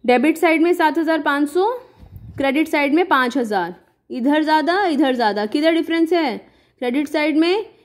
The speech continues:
कितने का, दो हजार पाँच सौ का। ये दो हजार पाँच सौ हमने इधर करा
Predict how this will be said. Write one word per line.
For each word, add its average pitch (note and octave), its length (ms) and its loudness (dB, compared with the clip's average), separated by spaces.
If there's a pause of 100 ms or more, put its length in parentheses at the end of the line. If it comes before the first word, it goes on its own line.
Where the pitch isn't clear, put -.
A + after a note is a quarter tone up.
(140)
कितने D4+ 320 -2
का, D4 400 0 (320)
दो A3+ 180 2
हजार C#4 600 0 (480)
पाँच A3 300 -2
सौ A3 220 -2
का। F#3+ 260 -6 (460)
ये D4 180 2
दो D#4+ 120 2
हजार D4+ 300 0
पाँच C#4+ 260 -2
सौ D#4+ 100 0
हमने D4+ 280 0
इधर D4 240 -2
करा D#4+ 340 0